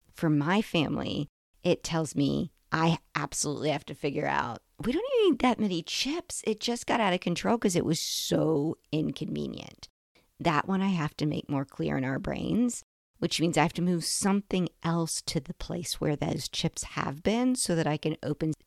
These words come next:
main real estate for the chips. And I'm not sure what that'll be yet.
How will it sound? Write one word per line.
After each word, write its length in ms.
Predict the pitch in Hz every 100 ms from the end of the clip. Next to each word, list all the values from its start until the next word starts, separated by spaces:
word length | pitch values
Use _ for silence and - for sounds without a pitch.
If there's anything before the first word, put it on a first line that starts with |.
| -
main 460 | 160 160 156 151
real 300 | 143 147 143
estate 420 | 143 - - - -
for 120 | -
the 100 | 139
chips. 440 | - 131 - - - _ _ _
And 100 | 202
I'm 80 | 233
not 140 | 277
sure 180 | 302 -
what 120 | 294
that'll 220 | 285 262 226
be 120 | 226
yet. 300 | 233 -